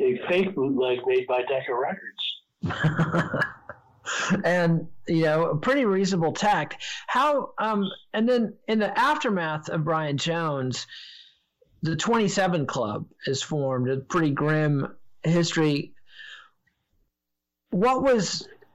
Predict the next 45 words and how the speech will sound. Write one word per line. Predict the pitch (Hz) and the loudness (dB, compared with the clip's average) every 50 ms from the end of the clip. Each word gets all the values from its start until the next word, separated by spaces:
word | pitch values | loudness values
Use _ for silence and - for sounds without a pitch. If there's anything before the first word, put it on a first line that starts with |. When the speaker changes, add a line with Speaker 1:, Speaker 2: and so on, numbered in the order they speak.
| _ _ _ _ _ _ _ _ _ _ - | _ _ _ _ _ _ _ _ _ _ -2
Speaker 2:
the | 160 180 170 165 160 156 139 156 - - - | 0 2 2 2 2 0 -2 -4 -8 -16 -12
sort | - - 196 196 175 160 | -4 0 2 2 2 2
of | 151 - - - - - _ _ | 0 -4 -8 -18 -20 -20 _ _
response | - 160 165 170 160 151 - - - 190 190 180 165 147 127 - - | -2 0 2 2 2 2 0 -2 0 2 2 2 2 0 -2 -4 -4
among | - 151 156 151 147 | -4 -2 -2 0 -2
the | 143 135 | -2 -2
counterculture | - 165 165 160 156 151 151 139 139 135 135 - 143 143 131 127 127 - | -2 -2 0 0 0 -2 0 0 0 0 0 0 0 0 2 0 0 0
and | 143 151 147 143 | 0 0 0 2
the, | 139 139 139 - - | 0 0 -2 -2 -2
and | 147 143 139 | -2 -2 0
the | 135 131 131 | 0 0 0
music | - 151 175 196 175 170 - | 0 2 2 4 4 2 0
fans | - 156 143 139 139 131 127 - | 0 0 2 2 2 0 0 0
to | - 156 139 | 0 0 0
the | 139 | 2
deaths, | 131 143 156 156 160 156 - - - - - | 2 2 2 2 2 0 -2 -4 -6 -6 -4
the | 147 147 147 | -2 0 0
rapid, | 143 156 160 185 196 196 196 175 180 156 | 2 2 2 2 2 0 -2 -4 -4 -4
quick | - - 269 285 285 - 170 | -2 0 2 2 2 0 0
deaths | 175 165 143 135 - - - | 2 2 2 0 -2 -4 -6
of | - 156 139 | -4 -4 -4
Jimi | - 160 156 151 143 | -2 -2 0 0 2
Hendrix | 170 170 151 143 127 - - | 2 2 2 0 0 -2 -2
and | 143 135 123 | -2 0 0
Janis | 147 143 139 131 120 - | 0 0 0 -2 -2 -2
Joplin, | - 170 170 180 - - 156 147 143 143 | 0 2 2 2 2 2 0 0 0 0
and | 143 143 | -2 -2
then | 143 143 | -2 0
about | 147 139 143 139 139 | 0 0 0 0 0
a | 139 | 0
year | 139 139 135 135 | 0 0 0 2
later, | 147 160 190 190 170 151 | 2 2 2 2 2 0
Jim | 147 - 156 151 | 0 0 0 0
Morrison | 147 143 143 151 147 - 143 135 | 2 2 0 0 0 -2 -2 -2
of | 131 | -2
the | 127 - | -2 0
Doors | - 180 208 220 196 156 - | 0 0 2 2 2 0 2
dropped | - 143 127 123 - - - - - | 2 2 2 2 0 -4 -8 -4 0
dead | 143 139 135 127 131 | 2 2 2 2 0
too? | - - 196 196 180 170 156 151 160 - - - - - - - - - - - - - - - | 2 2 4 6 6 4 4 2 0 -6 -10 -12 -12 -14 -14 -16 -18 -20 -20 -20 -20 -12 -6 -2
What | 170 185 247 262 285 | 2 4 4 6 6
was | 311 294 254 | 4 4 4
the | 269 262 | 4 4
overall | 247 247 247 233 220 202 | 4 4 4 2 2 0
feeling | - - 196 220 233 208 175 156 135 120 117 | 0 0 2 2 2 2 2 0 0 -2 -4